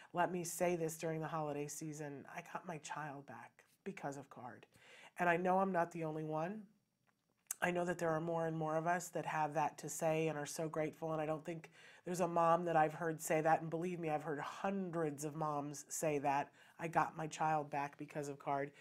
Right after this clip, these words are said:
We, none of us can say it without a crack in our voice, right? And a tear in our eye, because it's no small thing. In fact, it's the biggest thing in the world. But that is why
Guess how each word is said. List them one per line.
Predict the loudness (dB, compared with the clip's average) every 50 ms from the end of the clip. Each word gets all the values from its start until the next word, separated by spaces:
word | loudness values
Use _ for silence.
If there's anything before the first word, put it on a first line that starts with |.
| -20 -20 -10 -8
We, | -6 -6 -6 -8 -10 -2
none | 4 6 8 8 8
of | 6 4
us | 0 -2 -4
can | -6 -6 -6 -6 -4
say | 0 4 4 6 6 6
it | 4 2
without | 2 4 4 4 4 4
a | 2
crack | 2 4 6 6 6 4 0
in | -4
our | -4 -4
voice, | -2 0 0 0 0 -2 -2 0
right? | 2 4 4 2 2 -4 -8 -6
And | -4 -4
a | -4
tear | -4 -4 -4 -2 -2 -2
in | -2 -2
our | -2 0 2
eye, | 2 2 2
because | 0 -2 -4 -6 -6 -6 -6 -8 -12 _ -20 -20 -20 _ _
it's | -10 -10 -8 -6 -4
no | -2 -2 -2
small | -4 -4 -4 -4 -4 -4
thing. | -4 -6 -6 -8 -8 -10 -14 -20 _ _ _ -20 -20 -20 -20 -20 -12 -10
In | -10 -6
fact, | 2 2 2 2 2 0
it's | -6 -8 -6
the | -6 -4
biggest | -4 -2 -2 -4 -6 -6
thing | -6 -6 -6
in | -6 -6
the | -6
world. | -6 -4 -4 -4 -4 -4 -6
But | -8 0 6
that | 6 8 8 6
is | 4 2 0 -2
why | -2 0 2 2 2 4 4 2 2 2 2 0 -2